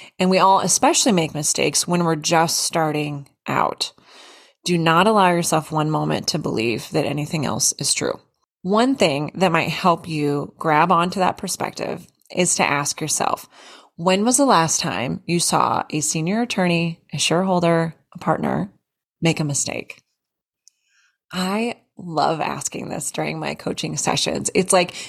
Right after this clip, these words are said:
this light bulb turns on and I hear these crazy stories of the idiotic things that these senior attorneys do. We know so many examples of these people who are supposed to know everything making colossal mistakes.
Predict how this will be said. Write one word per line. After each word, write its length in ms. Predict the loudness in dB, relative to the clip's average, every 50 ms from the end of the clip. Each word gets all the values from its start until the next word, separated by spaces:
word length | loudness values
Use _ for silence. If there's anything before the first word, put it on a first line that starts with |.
| -4 0
this 260 | 2 2 2 2 2
light 400 | 2 2 4 4 4 2 0 0
bulb 240 | -2 -2 -2 -2 -4
turns 420 | -8 -10 -8 -8 -6 -6 -6 -6
on 380 | -6 -4 -4 -4 -2 -2 -4 -2
and 180 | -2 0 2
I 100 | 2 2
hear 220 | 2 2 2 2 2
these 220 | 2 2 0 0
crazy 800 | -4 -6 -12 -10 -2 2 4 4 6 6 6 4 2 0 0 0
stories 580 | -2 0 0 0 -2 0 -2 -4 -4 -4 -4
of 120 | -6 -2 -2
the 240 | -4 -2 0 -2
idiotic 580 | 0 2 2 2 4 4 4 4 2 0 -2 -4
things 460 | -6 -6 -6 -6 -4 -4 -4 -4 -6 -6 -10 -16 -20 -20 -20 -20 _ _
that 180 | 2 2 4 4
these 180 | 2 2 4
senior 440 | 2 0 0 -2 -4 -4 -4 -4 -4
attorneys 480 | -4 -4 -6 -8 -6 -6 -4 -4 -4 0
do. 400 | 2 4 4 4 2 0 -4 -8 _ _ _ _ -20 -20 -20 -20 -20 _ _ _
We 240 | -4 0 2 2 4
know 560 | 4 4 4 4 6 6 6 6 4 2 0
so 440 | -2 -4 -2 -2 0 2 2 2 2
many 300 | 2 0 0 0 0 0
examples 680 | -2 -4 -6 -6 -6 -8 -4 -2 0 0 2 2 0 0 2
of 200 | 2 2 2 2
these 200 | 0 0 0 -2
people 340 | 0 0 0 2 2 2 2
who 100 | 2 0
are 60 | -2
supposed 440 | -2 -4 -4 0 0 0 2 2 0
to 80 | 0
know 180 | 0 2 4 4
everything 480 | 4 4 2 0 0 0 -2 -4 -2 -2
making 300 | -4 -4 -2 -4 -6 -6
colossal 960 | -6 -2 -2 0 0 2 4 4 4 4 2 0 -2 -2 -2 -2 -4 -8 _
mistakes. 640 | -8 -6 -6 -4 -4 -4 -4 -4 -4 -4 -4 -6